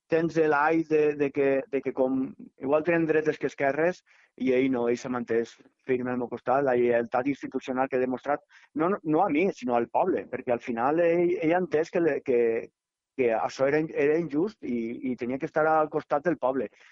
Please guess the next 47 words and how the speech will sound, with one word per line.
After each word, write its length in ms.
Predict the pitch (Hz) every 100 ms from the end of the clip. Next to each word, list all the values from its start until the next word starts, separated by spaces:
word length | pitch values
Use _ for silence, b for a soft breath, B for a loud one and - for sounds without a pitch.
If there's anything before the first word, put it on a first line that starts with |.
| _
I 80 | -
ho 60 | 120
ha 60 | 110
demostrat, 340 | 107 - 120
i 60 | 123
això 240 | 139 127 139
el 100 | 139
dignifica 480 | 139 131 135 151
moltíssim 560 | 160 135 110 139 170 135
també, 300 | 120 117 131 B B B -
perquè 380 | 135 139 131 -
era, 180 | 151 160 160
lo 80 | 143
fàcil 440 | 147 151 180 170
d'ell 240 | 160 175 180
era 140 | 156
haver, 160 | 156 165 - 151 143 -
haver 340 | 143 156 175 170
sigut 400 | 180 147 131 B B -
sumar-se 540 | 156 147 156 - 214 226
i 80 | 160
negociar 400 | 147 135 147 151
en 80 | 165
un 80 | 160
futur, 320 | 147 143 175
pues, 220 | - - -
que 300 | 117 98 b b b _
continuaran 500 | 135 131 131 127 147
les 140 | 143
seues 340 | 151 139 135 131 123
regidories, 720 | 135 123 117 113 175 147 - _
però 420 | 117 104 104 110 104
que 80 | 143
va, 160 | 131 117
en 80 | 120
cap 160 | 139 139
moment. 320 | 117 110 110
No, 360 | 127 123 123 127
no 100 | 139
he 80 |
tingut 240 | 170 165 165
ningú 240 | 156 156
dubte 240 | 151 143 139
d'ell 220 | 139 180
en 140 | 143 139
cap 100 | 135
moment. 300 | 117 107